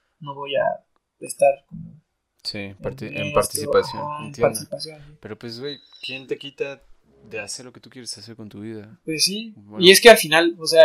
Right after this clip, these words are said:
Speaker 1: es algo que se lo agradezco a mi maestro, a Julián,
Speaker 2: Ujú.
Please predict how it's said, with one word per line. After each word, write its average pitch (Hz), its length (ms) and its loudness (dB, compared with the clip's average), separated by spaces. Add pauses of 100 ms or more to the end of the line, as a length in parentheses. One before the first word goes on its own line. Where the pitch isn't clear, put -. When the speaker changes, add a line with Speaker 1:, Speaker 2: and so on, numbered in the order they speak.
Speaker 1:
es 156 100 -4
algo 180 240 0
que 135 480 -10 (680)
se - 180 -14
lo 143 140 -14
agradezco 139 540 -10
a - 20 -10
mi 143 100 -14
maestro, - 460 -10 (100)
a - 100 0
Julián, 139 460 -20
Speaker 2:
Ujú. 113 320 -12